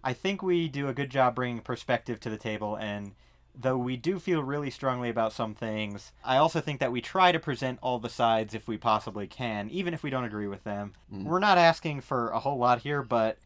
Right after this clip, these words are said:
Speaker 1: I really want to see the day when we have listeners that give back and communicate with us. And, you know, we have plenty of people that are consistently in I R C, and that's great. This contest thing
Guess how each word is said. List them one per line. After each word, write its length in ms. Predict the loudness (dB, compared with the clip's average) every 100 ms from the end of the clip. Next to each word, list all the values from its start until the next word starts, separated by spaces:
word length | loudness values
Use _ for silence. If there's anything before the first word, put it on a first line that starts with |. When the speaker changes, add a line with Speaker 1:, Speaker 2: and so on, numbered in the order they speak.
| _ -6
Speaker 1:
I 300 | 6 8 8
really 300 | 4 2 0
want 260 | 0 -2 -4
to 80 | -8
see 260 | -6 -4 -2
the 160 | -4
day 520 | -4 0 2 2 -2 -2
when 300 | -4 -4 -4
we 140 | -4
have 260 | 2 2 2
listeners 500 | -4 -6 -6 -6 -4
that 180 | -4 -2
give 180 | -4 -2
back 340 | 2 2 0
and 140 | -8 -10
communicate 480 | -8 -8 -6 -6
with 140 | -6 -4
us. 260 | -4 -4 -12
And, 340 | -10 -8 -10 -14 _ -20 _
you 80 | -2
know, 120 | 0 0
we 80 |
have 100 | -2
plenty 220 | -2 0 0
of 60 |
people 240 | 0 0 0
that 100 | 0
are 60 |
consistently 580 | 0 -6 -8 -10 -8 -6
in 80 | -4
I 160 | -2 0
R 140 | -2
C, 420 | -2 -2 0 -2
and 140 | -2 -4
that's 160 | -4
great. 460 | -4 -2 0 -2 -8 -6
This 160 | -6
contest 560 | 0 2 2 0 0 -6 _ -4
thing 460 | -2 0 -4 -8